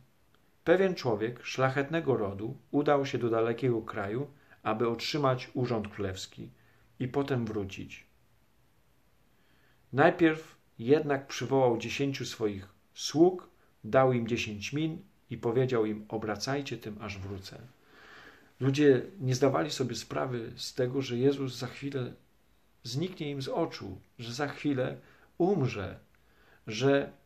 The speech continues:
nic nie zmieni się w Jerozolimie, a może będzie jeszcze gorzej, że nie obali dy-, dyktatury i,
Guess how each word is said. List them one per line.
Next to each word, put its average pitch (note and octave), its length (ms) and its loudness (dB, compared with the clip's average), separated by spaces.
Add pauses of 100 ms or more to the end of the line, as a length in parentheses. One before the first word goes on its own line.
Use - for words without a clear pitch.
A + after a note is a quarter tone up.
(380)
nic D#3+ 320 -2
nie F3 140 2
zmieni F3 460 0
się A2+ 160 -6
w G2+ 60 -8
Jerozolimie, G2 800 -4 (320)
a A2 80 -6
może C#3+ 260 0
będzie C#3+ 240 -2
jeszcze D#3+ 260 -6
gorzej, A2 640 -6 (460)
że B2+ 160 -2
nie F3+ 200 2
obali E3+ 640 2
dy-, B2+ 340 -2
dyktatury C3+ 840 0 (160)
i, B2 200 -6